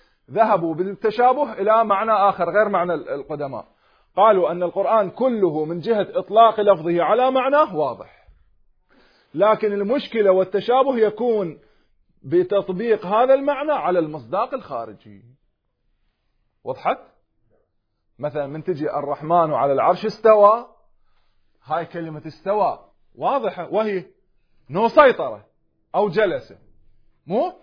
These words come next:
فهاي العلاقة الأولى واضحة لو مو واضحة؟ بحيث أنت من تقرأ هاي الآية تفهمها لو ما تفهمها. يد الله فوق أيديهم، تفهمها لو ما تفهمها؟ تفهم المعنى، مو؟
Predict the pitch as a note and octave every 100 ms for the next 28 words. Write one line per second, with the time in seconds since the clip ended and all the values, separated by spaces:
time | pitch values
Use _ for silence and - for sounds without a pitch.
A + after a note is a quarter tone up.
0 | _ _ _ - C#3+ G#3 G3 F3 G3 A#3
1 | B3+ G#3+ G#3 F3+ F3+ G#3+ A#3 A3+ A3+ G#3+
2 | A3+ A3 E3+ - - _ - - - -
3 | _ _ _ C3 D3+ G3 G3 G3+ G3 F#3
4 | F3+ G#3 G#3 G#3+ F#3+ G3+ G#3 F3+ D3 G#3+
5 | C#4+ B3+ G#3 G#3 G#3 G#3+ D#3 G#2 _ _
6 | _ _ _ _ C3+ G3+ G#3+ A3 A3+ B3
7 | B3+ A#3+ A#3 G#3+ G#3 F#3 F#3+ D3 G#2+ _
8 | _ _ _ _ _ - F#3 F3+ A#3 C4+
9 | B3+ A#3+ A#3+ F3+ F3+ C3+ F2+ _ _ _
10 | _ _ _ _ _ _ _ _ _ G3+
11 | B3 E4 D#4 C4+ G3+ B2 _ _ _ F#3+
12 | D4+ F4+